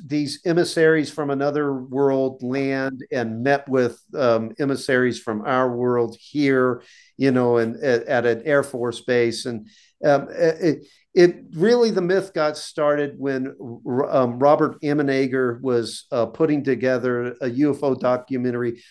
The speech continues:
I believe that it was called U F Os Past, Present, and Future.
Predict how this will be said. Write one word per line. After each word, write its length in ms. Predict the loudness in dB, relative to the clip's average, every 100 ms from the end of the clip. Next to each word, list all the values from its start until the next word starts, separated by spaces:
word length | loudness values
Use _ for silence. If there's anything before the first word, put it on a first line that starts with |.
| _
I 80 | 0
believe 300 | 6 6 6
that 140 | 4
it 40 | 2
was 140 | -4
called 340 | 0 2 2
U 180 | 2 2
F 120 | 2
Os 180 | -2 -4
Past, 320 | -2 0 0
Present, 340 | -2 -4 -4 -8
and 120 | -8
Future. 380 | -8 -8 -10 -18